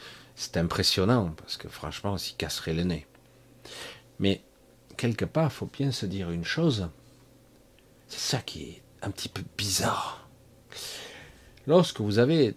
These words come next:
des concepteurs qui développent d'abord une I A, et après, cette I A est éduquée par une autre, par d'autres I A, parce que vous n'allez pas passer à mille personnes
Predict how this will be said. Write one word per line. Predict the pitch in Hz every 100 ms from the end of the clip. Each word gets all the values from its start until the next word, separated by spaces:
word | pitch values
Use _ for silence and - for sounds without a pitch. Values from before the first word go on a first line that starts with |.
| -
des | 101 104
concepteurs | - 107 - - - 123 117 - - - -
qui | - 92 87
développent | - 87 95 143 -
d'abord | - 80 92 92
une | 78
I | 80
A, | 113 160 - - - - -
et | 151
après, | - - 175 190 - - - - - -
cette | - 104 - -
I | 101
A | 160 - - -
est | 107 98 -
éduquée | 156 120 - 113 131 - - - - -
par | 98
une | 101 92
autre, | 110 82 - -
par | 95 98
d'autres | 101 120 - 87
I | 90
A, | 76 - - - - -
parce | 90
que | - 95 90 - - -
vous | -
n'allez | 82 85
pas | 113
passer | - 95 - - 120 113 - - - -
à | - 80 80
mille | 95 117
personnes | - 80 - 143 147